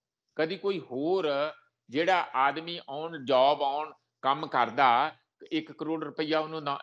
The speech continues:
ਦਿੰਦੇ ਆ, ਨਾਮ ਦਿੰਦੇ ਆ, ਜਾਂ ਉਹਨੂੰ ਕੰਪਨਸੇਸ਼ਨ ਇਸ ਗੱਲ ਦਾ ਦਿੰਦੇ ਹੈਗੇ ਆ। ਇਸ ਲਈ ਇਹ ਸਮੁੱਚੇ ਹਾਲਾਤ ਕੀ ਬਣਾਏ ਜਾ ਰਹੇ ਆ? ਵਿੱਚੇ ਆਮ ਆਦਮੀ ਵ-,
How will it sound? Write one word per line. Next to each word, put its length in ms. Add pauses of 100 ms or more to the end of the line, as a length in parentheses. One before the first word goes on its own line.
ਦਿੰਦੇ 340
ਆ, 100
ਨਾਮ 280
ਦਿੰਦੇ 320
ਆ, 80 (140)
ਜਾਂ 120
ਉਹਨੂੰ 240
ਕੰਪਨਸੇਸ਼ਨ 720
ਇਸ 220
ਗੱਲ 120
ਦਾ 140
ਦਿੰਦੇ 400
ਹੈਗੇ 280
ਆ। 20 (1000)
ਇਸ 240
ਲਈ 340 (600)
ਇਹ 60
ਸਮੁੱਚੇ 580
ਹਾਲਾਤ 340
ਕੀ 160
ਬਣਾਏ 260
ਜਾ 160
ਰਹੇ 200
ਆ? 60 (1400)
ਵਿੱਚੇ 240
ਆਮ 240
ਆਦਮੀ 300
ਵ-, 240